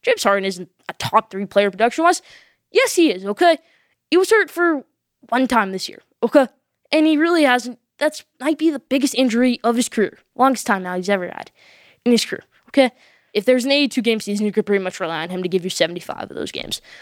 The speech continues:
Okay, James Harden, great player, great player, triple-double. Switched to point guard this year. Adjusted his game on the Nets. Great player. Surrounded by great players. I love watching James Harden play. One of my favorite players to watch in the N B A. Third best player in the N B A,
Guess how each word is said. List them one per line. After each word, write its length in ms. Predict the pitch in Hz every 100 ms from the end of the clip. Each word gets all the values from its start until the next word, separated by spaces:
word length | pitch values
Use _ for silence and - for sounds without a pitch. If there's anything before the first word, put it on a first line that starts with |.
| _
Okay, 220 | 247 294 233
James 300 | 320 359 277
Harden, 260 | 240 214 - _ _ _
great 220 | - 392 -
player, 180 | - - _ _
great 260 | 359 370 -
player, 180 | - _ _
triple-double. 560 | - 370 262 - - _ _ _
Switched 340 | - 427 427
to 80 | 320
point 240 | 226 294
guard 160 | 214 180
this 140 | - -
year. 180 | 202 - _ _ _ _ _ -
Adjusted 320 | 208 240 -
his 140 | 320
game 260 | 220 185 196 - _ _ -
on 100 | 226
the 80 | 214
Nets. 300 | 185 - - _ _ -
Great 180 | 254
player. 240 | - - _ _ _
Surrounded 420 | 240 285 302 208
by 120 | 233
great 240 | 196 190
players. 340 | 190 180 185 - _ _ _ _ _ _
I 40 | 254
love 180 | 294 226
watching 300 | 214 - 196
James 200 | 196 196
Harden 160 | 196
play. 160 | - 202
One 160 | 240
of 40 | 254
my 60 |
favorite 260 | 214 247 240
players 260 | - 214 -
to 80 | 208
watch 240 | 202 -
in 60 | 208
the 60 |
N 140 | 190 190
B 160 | 180
A. 160 | 165 170 _ _ _
Third 260 | - 285 311
best 180 | 311 -
player 160 | 240
in 80 | 240
the 60 | 220
N 100 | 214
B 120 | 196
A, 180 | 196